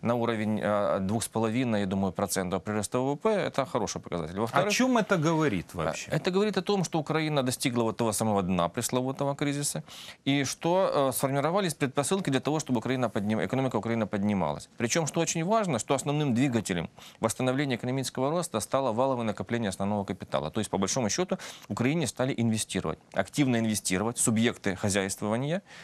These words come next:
Speaker 1: и эти инвестиции стали двигателем восстановления экономического роста. Это очень перспективно, потому что это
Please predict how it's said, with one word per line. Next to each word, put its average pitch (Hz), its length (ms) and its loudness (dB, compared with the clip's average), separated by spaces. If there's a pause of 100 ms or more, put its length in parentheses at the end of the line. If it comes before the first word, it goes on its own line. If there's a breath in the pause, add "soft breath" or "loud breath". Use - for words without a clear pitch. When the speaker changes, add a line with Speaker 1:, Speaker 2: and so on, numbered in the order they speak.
(280 loud breath)
Speaker 1:
и 135 80 4
эти 147 360 0
инвестиции 175 580 0
стали 135 280 0
двигателем 160 580 0
восстановления 117 680 0
экономического 113 560 -2
роста. 90 180 -2
Это 104 100 0
очень 131 200 -2
перспективно, 151 640 -2
потому 143 280 -2
что - 140 -2
это 131 220 0